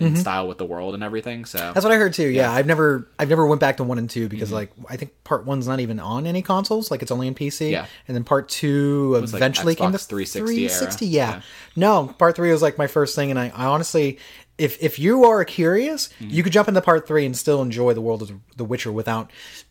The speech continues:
Speaker 2: like, needing to know the full context,
Speaker 1: Mm-hmm.
Speaker 2: but there's still, like, bits and pieces where you're like, "Okay, I can understand why Yen-, Yennefer's important to him."
Speaker 1: Yeah.
Speaker 2: That kind of thing.
Speaker 1: Yeah.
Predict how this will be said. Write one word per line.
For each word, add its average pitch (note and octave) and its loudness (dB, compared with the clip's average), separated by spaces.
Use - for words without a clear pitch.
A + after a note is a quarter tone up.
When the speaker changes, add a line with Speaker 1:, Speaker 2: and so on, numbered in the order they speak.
Speaker 2:
like, E3+ 0
needing G3+ 2
to A3 4
know A3 4
the A3+ 2
full A3+ 4
context, B3 0
Speaker 1:
Mm-hmm. - -20
Speaker 2:
but F3+ 2
there's D#3 2
still, F#3 4
like, F3 2
bits E3+ -2
and E3 -4
pieces F3 -2
where D3+ -2
you're D3 4
like, C3 4
"Okay, B2+ 2
I D3+ 0
can D#3 6
understand C#3 2
why C3 4
Yen-, B2 -2
Yennefer's A#2+ -4
important G2+ -10
to G#2 -10
him." G#2 -8
Speaker 1:
Yeah. G2 -4
Speaker 2:
That G2+ -6
kind - -14
of - -20
thing. - -16
Speaker 1:
Yeah. E2 -10